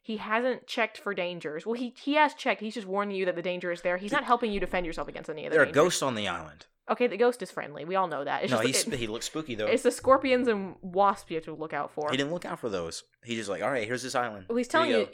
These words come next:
Speaker 2: I
Speaker 1: he
Speaker 2: can make
Speaker 1: warned
Speaker 2: money."
Speaker 1: you that they're there, but he's like, "I'm not gonna do anything about it." Which, I mean, ecosystems and whatnot, but he's, he's putting you on this island. He's literally giving you a tent.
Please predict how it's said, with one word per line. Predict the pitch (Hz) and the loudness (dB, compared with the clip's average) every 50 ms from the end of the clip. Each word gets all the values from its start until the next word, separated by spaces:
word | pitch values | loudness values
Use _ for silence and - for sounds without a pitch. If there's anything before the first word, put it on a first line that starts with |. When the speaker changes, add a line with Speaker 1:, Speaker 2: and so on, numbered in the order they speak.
| 220 | -4
Speaker 2:
I | - | -2
Speaker 1:
he | 269 262 | -2 0
Speaker 2:
can | 233 | 0
make | 233 226 | 2 4
Speaker 1:
warned | 285 359 381 | 4 4 4
Speaker 2:
money." | 294 254 | 2 2
Speaker 1:
you | 226 | 4
that | 202 196 | 4 4
they're | 202 180 175 175 165 165 | 4 2 0 0 -2 0
there, | 170 190 226 233 185 175 170 185 | 2 4 6 6 6 6 4 2
but | 190 190 | 2 0
he's | 214 202 185 | -2 0 0
like, | 196 185 175 | 0 2 2
"I'm | 180 202 | 2 2
not | 214 185 | 2 0
gonna | 170 170 160 | 0 0 -2
do | 170 185 | -2 -4
anything | 190 175 160 156 156 | -4 -4 -6 -6 -6
about | 160 165 165 165 160 170 | -2 0 0 2 2 0
it." | 170 - - - - - _ _ | 0 -2 -6 -14 -20 -20 _ _
Which, | 185 196 190 | 0 2 4
I | 175 175 | 4 4
mean, | 180 175 160 160 - | 4 0 -4 -6 -6
ecosystems | - 208 - 175 175 - 180 - - 170 175 180 | -6 -6 -4 -6 -6 -6 -8 -10 -10 -10 -8 -6
and | 165 165 | -4 -4
whatnot, | 160 156 165 175 175 165 - 175 | -4 -2 -2 0 0 0 0 0
but | 175 175 170 170 - - _ _ _ _ _ _ _ _ _ _ _ _ _ _ _ - | 0 2 2 2 0 -4 _ _ _ _ _ _ _ _ _ _ _ _ _ _ _ -12
he's, | 123 - - 220 254 247 240 - | -10 -8 -4 -2 -2 -2 -2 -4
he's | - 214 - 240 - - - _ _ | -8 -8 -8 -8 -8 -10 -12 _ _
putting | - 294 320 330 | -4 -2 -2 0
you | 330 302 | 0 0
on | 277 269 | 0 0
this | 262 277 | 2 2
island. | 196 160 160 160 165 165 185 | 2 2 2 0 -2 -4 -2
He's | 220 269 202 196 | -2 -2 0 0
literally | 240 285 311 381 392 381 359 277 | 0 2 2 4 4 4 2 2
giving | - 277 269 269 247 | 2 0 2 2 2
you | 226 208 | 2 2
a | 185 | 0
tent. | 180 - - - 180 147 143 - | 0 -2 -4 -4 -4 -4 -6 -8